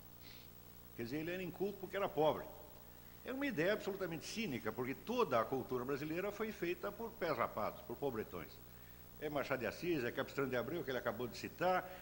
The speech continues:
é Lima Barreto e assim por diante. Quer dizer, o número de pessoas abençoadas pela fortuna que contribuíram em algum modo para a cultura brasileira é mínimo. Eu creio que é menos de cinco por cento.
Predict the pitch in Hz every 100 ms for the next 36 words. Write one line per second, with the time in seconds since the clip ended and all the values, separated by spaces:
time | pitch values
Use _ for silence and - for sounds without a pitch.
0 | - - 135 165 151 120 127 196 190 175
1 | 190 - 113 202 220 254 - - - -
2 | - - 135 147 - 196 180 220 240 214
3 | 165 - 131 143 110 110 107 143 - 123
4 | 113 - 113 110 107 - 127 123 82 -
5 | 92 - - - - - - - - -
6 | - - - 151 147 123 131 185 143 117
7 | 107 110 110 - 101 104 101 113 107 113
8 | 110 170 - 214 214 180 226 180 85 -
9 | - - - - - - - - 165 226
10 | 175 214 214 226 185 170 226 233 214 220
11 | 214 214 208 - 156 - -